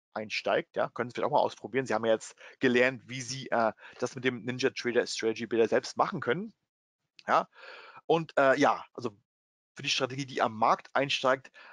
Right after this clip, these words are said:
wurde folgender Gewinn erzielt. Also wie, wie immer ist der Profitfaktor das wichtigste Kriterium. Hier eins Komma acht sechs für die Nasdaq Futures, also auch ein sehr, sehr guter Wert. Was auch interessant ist und wichtig ist,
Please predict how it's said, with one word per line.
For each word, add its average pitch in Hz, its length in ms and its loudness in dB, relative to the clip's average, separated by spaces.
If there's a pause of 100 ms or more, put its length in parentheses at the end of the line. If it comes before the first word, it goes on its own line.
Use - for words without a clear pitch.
(200)
wurde 127 280 2
folgender 120 800 2
Gewinn 110 440 -2
erzielt. - 580 0
Also 104 200 -4
wie, 104 120 -4 (260)
wie 107 100 -8
immer 110 220 2 (680)
ist - 160 -4
der 143 60 2
Profitfaktor 120 680 -4
das 110 160 -4
wichtigste - 300 -12
Kriterium. 113 460 -2
Hier 110 200 0
eins 113 200 -6
Komma 110 180 -2
acht - 300 -4
sechs - 260 0
für - 120 -12
die 120 100 -8
Nasdaq 110 380 -2
Futures, - 400 -4
also - 180 0
auch - 180 -4
ein 113 180 -4
sehr, 110 380 2
sehr 98 260 2
guter 104 500 0
Wert. 95 400 0 (680)
Was 135 140 -4
auch 175 100 2
interessant 151 480 2
ist 151 100 -2
und 110 140 -2
wichtig 160 340 -4
ist, 135 260 2